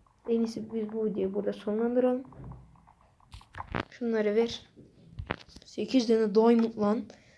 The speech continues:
On üç tane demir az, yapacak bir şey yok. Bir stek, e, redstone. Güzel, taşlarımız da oldu. Ay,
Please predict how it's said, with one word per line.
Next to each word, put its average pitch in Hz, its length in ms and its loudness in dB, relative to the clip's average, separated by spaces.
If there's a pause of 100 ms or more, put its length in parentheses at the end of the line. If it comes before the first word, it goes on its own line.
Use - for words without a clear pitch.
(1400)
On 226 120 2
üç 233 240 0
tane 214 460 0 (420)
demir 214 500 0
az, 226 520 2
yapacak 220 480 0
bir - 60 -12
şey - 160 2
yok. 214 140 4 (1700)
Bir 240 180 -2
stek, - 540 -2 (640)
e, 214 40 -6 (460)
redstone. 226 520 2 (1080)
Güzel, 196 320 -2
taşlarımız 233 720 2
da 196 60 0
oldu. 190 280 0 (1500)
Ay, 277 200 10